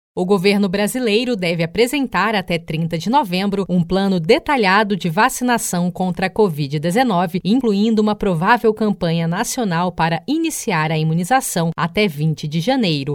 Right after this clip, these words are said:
afirmou o governador do Piauí, Wellington Dias, após participar do encontro com o ministro da Saúde, Eduardo Pazuello, e demais governadores nesta terça-feira.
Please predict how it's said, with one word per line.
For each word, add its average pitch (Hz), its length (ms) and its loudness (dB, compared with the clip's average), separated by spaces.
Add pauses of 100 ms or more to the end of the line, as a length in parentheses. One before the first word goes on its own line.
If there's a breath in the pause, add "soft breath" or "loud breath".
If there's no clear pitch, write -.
afirmou 202 580 0
o 185 60 0
governador 233 720 0
do 156 100 -4
Piauí, 214 500 -2
Wellington 170 540 -2
Dias, 208 480 -2
após 170 460 0
participar 175 680 -2
do 175 80 -2
encontro 185 540 -2
com 196 180 -2
o 190 40 -2
ministro 196 540 -2
da 233 140 -2
Saúde, 220 540 -2
Eduardo 151 420 -4
Pazuello, 190 640 0
e 175 80 -2
demais 190 540 0
governadores 190 840 0
nesta 156 460 -2
terça-feira. 147 800 -4